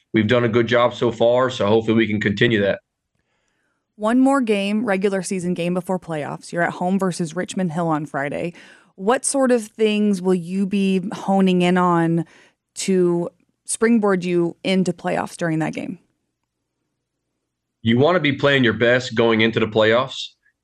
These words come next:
Speaker 1: And, uh, I want this team to be great. I think we're good right now. And I think we have the capability of being great. And so if you wanna be a really good team,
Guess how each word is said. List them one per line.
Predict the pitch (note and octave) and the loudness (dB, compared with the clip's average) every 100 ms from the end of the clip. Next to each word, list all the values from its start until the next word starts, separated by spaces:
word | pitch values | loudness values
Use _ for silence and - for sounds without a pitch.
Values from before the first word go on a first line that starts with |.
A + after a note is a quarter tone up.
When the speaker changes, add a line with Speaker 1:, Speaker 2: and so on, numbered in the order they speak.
| - | 0
Speaker 1:
And, | G#2 G#2 G#2 G#2 G2 G2 - | 4 4 4 2 0 -2 -2
uh, | - - - - _ _ _ _ _ _ _ _ _ _ _ A#2 | 0 0 -4 -8 _ _ _ _ _ _ _ _ _ _ _ -2
I | C3+ | 0
want | D3+ D3+ | 2 0
this | C3+ B2 | 0 -2
team | - C#3 | 0 0
to | A2+ | 2
be | A2+ | 2
great. | G#2 A#2 A2 E2+ - G2+ | 2 2 2 -2 -4 -2
I | |
think | A2 A#2+ G#2+ | 0 0 2
we're | G#2 | 0
good | G#2 A#2+ B2 | 2 2 2
right | B2+ B2 | 2 2
now. | B2+ C#3+ - _ _ _ _ _ - | 0 0 -6 _ _ _ _ _ -2
And | G#2 G2 F#2+ | 2 2 0
I | F#2 A2 | 0 0
think | A2 A#2+ | 0 0
we | A2 A2+ | 2 2
have | A2+ G#2 G2+ | 2 0 -2
the | G#2 G#2 | -2 0
capability | B2+ G#2+ F#2+ A2+ B2 A#2+ A#2 A2 | -2 0 0 2 2 2 0 0
of | F#2+ F#2 | -4 0
being | A#2 B2+ B2 | 2 2 2
great. | A#2 B2 C3+ - _ | 2 2 0 -4 _
And | G2+ G#2 G2+ G2+ | 0 2 2 0
so | A2 G2+ | 0 2
if | |
you | A#2 | 2
wanna | D3 C#3+ | 2 2
be | A#2+ A#2+ | 2 2
a | |
really | G#2+ A#2+ A2+ | 2 2 2
good | G#2+ G#2+ | 0 0
team, | B2+ B2 A2 F#2+ | 0 2 2 -2